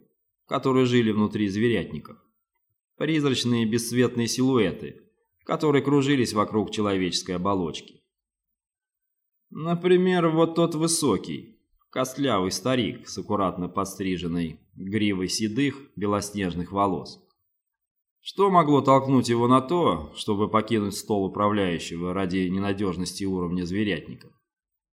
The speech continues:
Для того, чтобы играть роль благородного оленя. А как насчет этой весьма ухоженной молодой женщины,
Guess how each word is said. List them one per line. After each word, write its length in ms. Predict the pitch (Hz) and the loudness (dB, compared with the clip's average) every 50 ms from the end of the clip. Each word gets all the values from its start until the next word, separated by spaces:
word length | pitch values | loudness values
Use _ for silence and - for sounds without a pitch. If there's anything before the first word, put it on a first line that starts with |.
| _ - | _ -10
Для 180 | - - 151 | -6 -4 -2
того, 580 | 139 156 156 156 156 156 135 110 92 80 - - | 2 4 4 4 4 4 4 4 2 0 -6 -10
чтобы 380 | - 113 113 110 101 113 113 | -6 -2 -2 0 0 0 0
играть 320 | 110 113 117 110 95 - 107 | 2 2 2 0 0 0 0
роль 240 | 107 110 104 90 82 | 0 0 0 0 -2
благородного 720 | 82 92 98 95 104 104 104 95 85 87 90 92 101 107 | -4 -4 -2 0 0 0 0 0 -2 -2 -2 -2 0 0
оленя. 420 | 110 110 101 85 78 71 64 - - _ _ _ _ _ _ _ _ _ _ _ _ _ _ _ _ _ _ _ _ _ _ _ _ _ _ - | 0 0 -2 -4 -6 -8 -12 -16 -20 _ _ _ _ _ _ _ _ _ _ _ _ _ _ _ _ _ _ _ _ _ _ _ _ _ _ -6
А 120 | - 143 | -4 -2
как 200 | 151 170 175 175 | 0 2 2 2
насчет 340 | 175 170 165 165 170 175 165 | 2 2 2 2 2 2 2
этой 240 | 170 165 165 165 165 | 2 2 2 2 2
весьма 400 | 160 160 156 160 143 143 139 143 | 2 2 0 0 2 4 4 4
ухоженной 480 | 135 - 135 135 131 127 135 127 135 135 | 4 2 2 4 4 4 4 4 4 4
молодой 380 | 135 131 131 127 131 143 147 | 4 4 2 4 4 2 2
женщины, 800 | 139 120 110 95 87 85 85 - - 90 85 85 82 - - | 2 2 0 0 0 0 -2 -4 -6 -4 -4 -4 -6 -8 -14